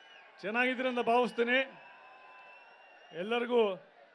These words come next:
ರೈತ ದಿನಾಚರಣೆ ಶುಭಾಶಯಗಳು. ಟ್ರೈಲರ್ ನೋಡಿದ್ರಾ?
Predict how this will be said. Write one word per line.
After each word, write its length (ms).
ರೈತ 220
ದಿನಾಚರಣೆ 500
ಶುಭಾಶಯಗಳು. 680
ಟ್ರೈಲರ್ 320
ನೋಡಿದ್ರಾ? 520